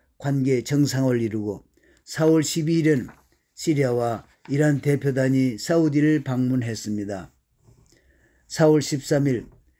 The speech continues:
이천십칠 년 카타르와 관계를 끊었던 바레인이 카타르와 관계 정상화를 했습니다. 사월 십사 일 사우디 제다에서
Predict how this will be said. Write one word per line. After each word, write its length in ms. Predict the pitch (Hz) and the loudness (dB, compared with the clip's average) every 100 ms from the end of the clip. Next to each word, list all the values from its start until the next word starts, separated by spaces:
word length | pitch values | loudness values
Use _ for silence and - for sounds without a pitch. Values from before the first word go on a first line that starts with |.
| _ _ | _ _
이천십칠 840 | 151 156 - 160 147 156 - 156 | 0 2 2 2 0 -6 -2 0
년 200 | 151 143 | 2 0
카타르와 680 | 131 185 175 170 151 147 135 | 0 -2 2 2 4 2 0
관계를 460 | - 147 151 147 127 | 0 0 2 2 0
끊었던 600 | 156 143 - 131 127 107 _ _ | -2 -2 -2 -2 -2 -4 _ _
바레인이 720 | 123 135 143 139 120 110 85 - _ _ _ _ _ _ _ - | -2 0 2 2 0 -4 -6 -14 _ _ _ _ _ _ _ -8
카타르와 640 | 151 151 135 131 127 113 | -4 0 2 2 0 -2
관계 440 | - 127 123 123 | -4 -2 -2 -2
정상화를 800 | 117 139 147 147 139 131 147 139 | -2 -2 -2 -2 -2 0 0 -2
했습니다. 680 | 113 107 107 101 98 87 71 _ _ - _ _ _ _ _ _ _ _ _ _ _ _ _ | -8 -8 -8 -8 -8 -12 -14 _ _ -20 _ _ _ _ _ _ _ _ _ _ _ _ _
사월 360 | - 175 175 175 | -2 4 6 4
십사 380 | - 147 - 143 | 2 -4 -2 0
일 360 | 139 120 104 - | 2 0 -4 -4
사우디 420 | 165 165 151 139 | 0 2 2 0
제다에서 760 | 151 147 139 120 127 104 90 | 2 2 2 0 -2 -6 -8